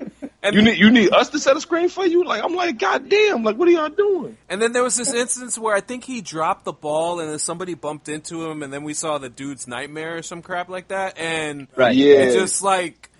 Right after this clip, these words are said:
Speaker 1: it kinda,
Speaker 2: Yeah.
Speaker 1: like, disorients you, and it was just, it was just
Speaker 2: Also,
Speaker 1: weird.
Speaker 2: also, it was unrealistic because what basketball player gives a fuck about what the ref wants?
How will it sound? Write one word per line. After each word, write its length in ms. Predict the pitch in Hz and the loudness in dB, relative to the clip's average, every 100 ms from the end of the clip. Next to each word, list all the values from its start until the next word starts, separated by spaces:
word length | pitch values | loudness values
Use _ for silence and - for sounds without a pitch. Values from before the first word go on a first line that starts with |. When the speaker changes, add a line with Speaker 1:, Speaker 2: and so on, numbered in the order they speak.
| _ _ _ - | _ _ _ -8
Speaker 1:
it 180 | 180 - | -8 0
kinda, 200 | 208 233 | 4 4
Speaker 2:
Yeah. 60 | |
Speaker 1:
like, 200 | 214 196 | 2 -4
disorients 760 | 151 170 180 190 208 208 202 - | -4 -6 -2 -2 -2 -6 -8 -10
you, 380 | 208 202 202 196 _ _ _ | -8 -10 -10 -14 _ _ _
and 340 | 185 185 180 175 | -2 0 0 -2
it 40 | |
was 200 | 208 208 | -4 -4
just, 400 | 240 233 220 - _ - | 0 0 0 -8 _ -12
it 100 | 226 | -8
was 180 | 240 - | -8 -10
just 220 | 226 - | -4 6
Speaker 2:
Also, 440 | 262 285 247 226 | 6 6 6 6
Speaker 1:
weird. 100 | 214 - _ _ | 4 0 _ _
Speaker 2:
also, 360 | 233 294 - 220 | -2 -2 2 4
it 40 | |
was 120 | 196 196 | 4 4
unrealistic 720 | 196 180 175 160 170 165 147 | 2 4 2 4 0 0 -6
because 360 | 131 - 139 131 | -4 2 2 4
what 200 | 226 165 | 2 6
basketball 500 | 156 156 139 135 127 | 4 4 0 -2 0
player 280 | 143 131 120 | -2 -4 0
gives 280 | 131 120 110 | -2 -2 -6
a 80 | |
fuck 380 | - - 151 139 | -10 0 2 2
about 220 | 123 120 117 | 2 2 2
what 100 | 113 | -4
the 100 | 104 | -4
ref 280 | 113 107 | -2 -2
wants? 360 | 98 92 82 | -8 -18 -18